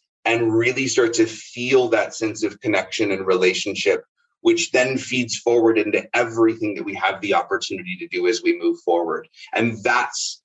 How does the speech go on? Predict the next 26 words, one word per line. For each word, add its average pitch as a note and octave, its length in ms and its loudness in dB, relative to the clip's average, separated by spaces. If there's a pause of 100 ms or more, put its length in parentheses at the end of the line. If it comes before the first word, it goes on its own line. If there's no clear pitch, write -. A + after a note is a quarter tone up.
(140)
the A#2+ 80 2
thing A#2 300 0
that G#2+ 100 4
on, G#2+ 200 0
at A#2 140 0
the A2 100 0
end A2 120 0
of A2 60 0
the A2 80 2
day, G2+ 180 2
when F#2+ 140 2
I G2+ 80 2
reflect G#2+ 520 -2
on F#2+ 140 -4 (140)
the G2+ 100 2
day G2+ 220 2
that G#2 120 2
I've F#2 160 0
had, G2 260 -2
regardless A2+ 640 0
of A2+ 120 -2
the G2 120 -2
other F#2 180 0
successes F#2 680 -4
or F#2 80 -6
the F#2+ 100 -10